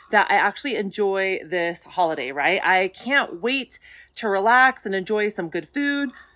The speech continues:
And with that being said, I also don't want this one day to completely wreck my health goals, right? And destroy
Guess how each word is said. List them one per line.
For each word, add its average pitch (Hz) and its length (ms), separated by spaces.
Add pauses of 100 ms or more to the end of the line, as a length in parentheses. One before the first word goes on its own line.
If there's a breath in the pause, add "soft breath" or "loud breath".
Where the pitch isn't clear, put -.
(240 loud breath)
And 240 320
with 302 140
that 381 140
being 269 220
said, 214 220 (100)
I 214 100
also 247 300
don't 339 200
want 277 200
this 233 480
one 202 480
day 175 500 (100)
to 196 120
completely 190 500
wreck 180 460
my 165 140
health 170 440
goals, 156 400
right? 160 360 (320 loud breath)
And 196 400 (140)
destroy 226 560